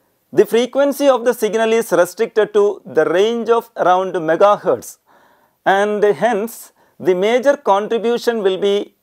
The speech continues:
due to dipolar orientation. Another point to be noted is that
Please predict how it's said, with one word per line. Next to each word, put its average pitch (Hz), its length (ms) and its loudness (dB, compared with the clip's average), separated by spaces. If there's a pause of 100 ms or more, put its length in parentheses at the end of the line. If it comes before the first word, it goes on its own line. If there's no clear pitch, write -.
(200)
due 185 140 2
to 190 120 0
dipolar 170 600 0
orientation. 135 600 -6 (1600)
Another 247 300 4
point 269 360 0
to 269 60 -10
be 285 100 -2
noted 226 360 0
is 233 120 -4
that 202 320 0